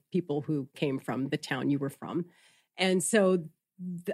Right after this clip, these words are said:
all the kids got thrown into this, this Irish dancing class. And then we would travel around to competitions and our parents would get together and kinda party for the weekend. So that was what I did.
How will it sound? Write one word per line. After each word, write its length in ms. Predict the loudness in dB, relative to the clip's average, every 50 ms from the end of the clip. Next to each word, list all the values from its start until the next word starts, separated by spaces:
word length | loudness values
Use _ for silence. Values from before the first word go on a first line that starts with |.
| -4 0
all 160 | 2 2 2
the 80 | 2
kids 240 | 2 4 2 4 4
got 160 | 4 2 2
thrown 160 | 2 4 4 4
into 140 | 4 4
this, 220 | 2 0 -2 -2 -2 0
this 180 | 0 0 2 4
Irish 280 | 2 4 2 2 2
dancing 380 | 2 2 2 2 0 0 -2 -2
class. 400 | -2 -4 -6 -6 -6 -6 -2 0
And 80 | 2 2
then 80 | 2
we 100 | 2 2
would 140 | 2 0 -2
travel 360 | 0 0 2 2 2 2 0
around 600 | -2 0 0 2 2 2 2 0 0 0 -2 -2 -4 -8 -12 -8
to 260 | -4 -2 -2 -2 -2
competitions 640 | -2 -2 -2 -2 -2 0 2 2 4 4 2 2 2
and 100 | 0 -2
our 80 | -2
parents 280 | -2 -2 -2 0 0 -2
would 80 | -4
get 160 | -4 -6 -8 -6
together 320 | -4 -2 -2 0 0 0
and 100 | 0 0
kinda 160 | 0 -2 0
party 240 | 0 0 2 4 2
for 140 | 2 0 -2
the 80 | -4
weekend. 480 | -4 -4 -4 -4 -4 -4 -4 -4 -6 -8 -10 -16 -18 -18 -12 -6
So 120 | 0 4
that 180 | 4 6 6 6
was 140 | 4 4
what 160 | 4 4 4 6
I 180 | 6 4 4
did. 460 | 4 2 0 0 0 0 -2 -4 -6